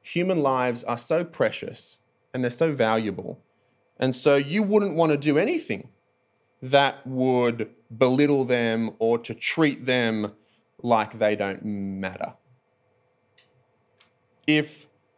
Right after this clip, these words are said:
if murder is wrong, then we won't even get on the path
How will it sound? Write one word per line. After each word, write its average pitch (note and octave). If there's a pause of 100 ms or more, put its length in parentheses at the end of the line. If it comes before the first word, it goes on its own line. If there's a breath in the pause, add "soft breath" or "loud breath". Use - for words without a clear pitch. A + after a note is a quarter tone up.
(160)
if C#3+
murder E3
is B2
wrong, G#2+ (420)
then A2
we C3
won't C#3+
even A2+
get A2+
on A2+
the G2
path G#2+